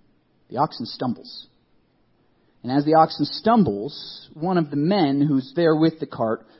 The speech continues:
reaches out to grab the Ark of the Covenant, just stabilize it. Do you know what happens?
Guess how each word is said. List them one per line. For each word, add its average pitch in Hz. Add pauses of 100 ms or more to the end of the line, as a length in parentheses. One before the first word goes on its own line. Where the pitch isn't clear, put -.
(180)
reaches 226
out 165 (140)
to 175
grab 185
the 165
Ark 143
of -
the 139
Covenant, 135
just -
stabilize 185
it. - (2000)
Do 123
you -
know 120
what 117
happens? 131